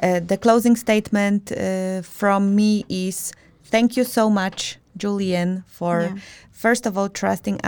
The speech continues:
Speaker 1: us with your challenge for the first time, uh, because it was one of, uh, our first challenges we have
Speaker 2: Mm-hmm.
Speaker 1: received. It was challenge number three. And also thank you for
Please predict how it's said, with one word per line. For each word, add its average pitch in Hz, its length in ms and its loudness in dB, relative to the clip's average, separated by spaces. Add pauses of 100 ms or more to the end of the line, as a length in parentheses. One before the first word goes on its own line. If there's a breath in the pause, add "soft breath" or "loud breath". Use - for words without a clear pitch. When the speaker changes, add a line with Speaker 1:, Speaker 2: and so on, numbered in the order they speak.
Speaker 1:
us 180 120 -6
with 175 140 -4
your 170 140 0
challenge 165 400 -2
for 170 140 -6
the 160 100 -6
first 233 300 -4
time, 208 280 0 (680 loud breath)
uh, 180 240 0
because 185 260 -2
it 175 100 -8
was 165 160 -8
one 170 220 0
of, 165 340 -12
uh, 175 220 -4
our 165 240 -2
first 185 320 -2
challenges 220 580 -2
we 220 140 2
have 196 120 4
Speaker 2:
Mm-hmm. 180 100 2
Speaker 1:
received. 262 420 -2 (160)
It 170 160 -10
was 170 120 -6
challenge 175 420 -4
number 165 240 -4
three. 196 360 -8 (680 loud breath)
And 196 420 2
also 202 400 0
thank 185 300 -4
you 196 100 -4
for 175 560 -2